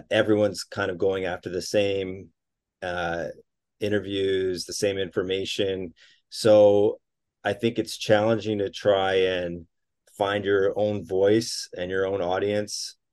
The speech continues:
within that. Uh, at the same time, it, I think it makes you stay, like, on your toes and, and keeps you engaged because, uh, you kinda have to be on it, or, or someone else, you know, might, might get something that you could have,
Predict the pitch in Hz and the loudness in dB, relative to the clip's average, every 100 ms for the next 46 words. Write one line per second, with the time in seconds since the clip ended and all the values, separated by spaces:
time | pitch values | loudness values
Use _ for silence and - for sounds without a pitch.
0 | _ 98 - 92 98 120 160 - - - | _ -6 -4 -4 0 0 -2 -8 -18 -20
1 | - _ - 92 90 92 - _ 110 - | -20 _ -6 -4 -2 -2 -6 _ -4 -4
2 | 104 123 123 120 117 107 98 90 - _ | 0 4 4 2 0 0 0 -4 -6 _
3 | 101 95 107 101 92 101 101 - 92 87 | -6 -4 -4 -4 -2 -2 -2 -6 -10 -10
4 | - - 98 92 95 95 92 - _ _ | -10 -4 0 0 0 -2 -4 -8 _ _
5 | _ _ 95 87 - 92 90 90 87 85 | _ _ -8 -8 -8 -6 -6 -4 -8 -4
6 | 90 95 117 110 90 82 - _ 85 82 | 0 2 2 0 -2 -6 -10 _ -12 -12
7 | - 98 - 95 85 90 95 117 - 90 | -10 -10 -6 -8 -6 -4 -2 -4 -6 -12
8 | 82 92 87 85 - _ _ _ _ 87 | -4 -2 -2 -4 -10 _ _ _ _ -8
9 | 87 85 82 82 80 - 82 101 90 95 | -4 -2 -2 -4 -6 -14 -4 -2 0 -2
10 | - - 90 90 98 92 85 82 - 82 | -4 -6 -4 -2 0 0 -2 -6 -10 -12
11 | - 98 90 95 104 - - - _ _ | -6 -4 -2 0 -2 -2 -14 -16 _ _
12 | _ - 98 92 90 92 87 87 - _ | _ -8 -4 -2 -2 -2 -4 -6 -8 _
13 | _ _ _ _ _ 95 82 98 - 95 | _ _ _ _ _ -6 -2 -2 0 -2
14 | 98 92 95 92 104 - 110 101 | -2 0 -2 -2 -8 2 4 4